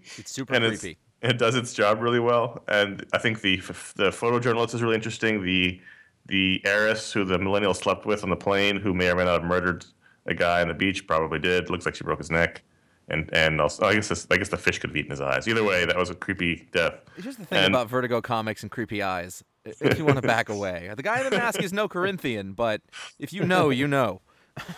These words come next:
Speaker 2: So, uh, there's, everything's working about this book right now, and, and I, I really wanna ta-, talk about how great Mike Dowling, Dowling is. He, he's got a great texture to his work, and all the faces are interesting.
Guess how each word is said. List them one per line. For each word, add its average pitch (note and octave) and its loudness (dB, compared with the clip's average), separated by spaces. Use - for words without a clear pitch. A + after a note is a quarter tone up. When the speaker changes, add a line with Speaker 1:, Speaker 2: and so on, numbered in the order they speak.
Speaker 2:
So, C3 2
uh, - 0
there's, F3+ 0
everything's D#3+ 2
working B2+ 2
about F#2 0
this D2+ -12
book - -2
right D2+ -2
now, C#2 -4
and, F#2+ 4
and - -4
I, G2 2
I G#2 2
really A#2+ 0
wanna G2+ 0
ta-, - -2
talk A2+ -2
about F#2+ 2
how G#2+ 0
great G2+ 0
Mike F#2+ 0
Dowling, F2+ 2
Dowling F#2 0
is. - -10
He, F#2 -2
he's A2+ 0
got A2+ 2
a G#2+ -2
great G#2+ 2
texture - 0
to A2+ 0
his G2 2
work, G2 0
and E2 0
all F#2+ 2
the G2 0
faces G2 -2
are F2 4
interesting. F2+ 0